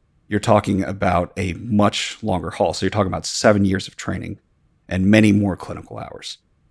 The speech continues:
And so the problem that we're running into is that a lot of corporations are seeing N Ps and P As as a replacement for physicians. And when it's argued that N Ps and P As aren't replacing physicians,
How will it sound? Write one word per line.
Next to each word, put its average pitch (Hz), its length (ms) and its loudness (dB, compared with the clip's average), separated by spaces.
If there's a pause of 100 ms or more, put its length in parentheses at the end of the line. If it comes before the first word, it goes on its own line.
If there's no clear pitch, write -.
(120)
And 101 160 0
so 101 500 4 (120)
the - 100 -8
problem 117 300 4
that 131 100 6
we're 120 100 2
running 113 280 4
into 95 440 -2 (360)
is 95 260 -4
that 90 260 0
a - 40 -12
lot 92 160 0
of 92 80 -6
corporations 101 640 0
are 82 60 -8
seeing 95 480 -2 (380)
N 98 180 0
Ps 101 280 0
and 95 100 -4
P 95 240 0
As 90 280 0
as - 160 -6
a 110 40 4
replacement 113 480 0
for 107 120 -6
physicians. 104 640 -4 (520)
And 98 460 -2 (160)
when 110 200 -2
it's 104 120 0
argued 117 360 4
that 92 300 0 (300)
N 107 140 2
Ps 107 180 0
and 101 100 -4
P 101 140 2
As 101 160 0
aren't 107 280 2
replacing 139 360 2
physicians, 151 540 -2